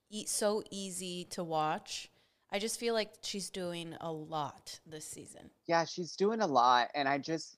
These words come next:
Speaker 2: I feel like she's super just, like, she's stirring the pot. There's no real genuine kindness coming from her at all. It's all calculated. It all seems very malicious. Like, I don't understand it.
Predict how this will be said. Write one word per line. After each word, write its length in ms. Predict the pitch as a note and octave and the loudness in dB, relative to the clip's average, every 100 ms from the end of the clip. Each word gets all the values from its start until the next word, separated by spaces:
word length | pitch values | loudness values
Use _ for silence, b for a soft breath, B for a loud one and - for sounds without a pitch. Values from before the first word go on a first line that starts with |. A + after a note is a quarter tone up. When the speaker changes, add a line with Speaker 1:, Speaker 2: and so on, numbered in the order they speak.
| - | 4
Speaker 2:
I 140 | C3+ | 4
feel 240 | C3 D#3+ D#3 | 4 2 4
like 160 | D3+ | 4
she's 260 | - D3 - | 2 -4 -4
super 460 | - D3+ - C#3+ | 0 0 4 2
just, 260 | C#3 C#3 - | 2 -2 2
like, 160 | B2+ B2 | 0 0
she's 200 | - - | -8 -8
stirring 380 | - D3+ D#3+ | 2 4 4
the 100 | D#3 | 0
pot. 460 | - - A#2 A2+ A#2 | -2 4 6 8 6
There's 180 | B2 A2+ | 2 2
no 320 | B2 B2+ C#3 | 4 4 4
real 180 | B2 C#3+ | 4 4
genuine 500 | B2 B2 B2 B2 G2+ | 4 2 2 2 -2
kindness 480 | - A2 A2 G#2+ G#2 | -4 -2 -2 -2 -4
coming 320 | A2 G2+ G#2 | -2 -2 -2
from 180 | - G#2 | -4 -2
her 220 | G2+ G#2 | 0 0
at 200 | G#2+ A2+ - | 2 0 2
all. 400 | F#2+ G2 G2 - b b | 2 4 2 -2 b b
It's 160 | C3 - - | -4 -2 4
all 220 | A#2+ C#3 | 6 6
calculated. 880 | - A2 A2 A#2+ G#2+ A2 G#2+ A2 - | 2 0 0 -2 2 2 2 0 0
It 140 | A2+ - | -4 0
all 180 | A2+ B2+ | 0 0
seems 260 | D3+ B2+ | -2 -4
very 280 | - G#2 A2 | -2 0 2
malicious. 880 | A#2 G#2 G2 G#2 - G#2 G2+ G2+ _ b b b - | 2 0 0 -2 0 2 2 2 _ b b b 0
Like, 160 | A#2+ G2 | 2 4
I 120 | B2 | 2
don't 460 | C3+ B2+ B2+ B2 - | 6 6 6 2 -2
understand 1120 | B2+ A#2+ A#2 A2 - - - - A#2 A2+ A#2+ | -2 0 -2 -4 -8 -14 -8 0 2 2 2
it. 420 | A2 A2 A2 G#2+ | 4 4 4 2